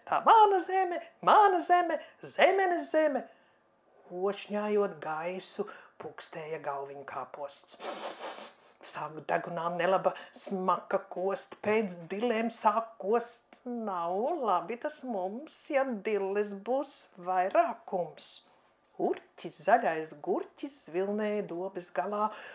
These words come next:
un par visu rakstīja komentārus. Tos nobloķēja dārza krupis,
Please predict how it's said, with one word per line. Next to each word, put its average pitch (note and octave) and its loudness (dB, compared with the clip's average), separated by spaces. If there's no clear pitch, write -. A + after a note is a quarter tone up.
un D#3 -12
par D3 -4
visu G#3+ -6
rakstīja - -6
komentārus. C3+ -8
Tos G#3 2
nobloķēja A3+ 0
dārza D3 -6
krupis, - -10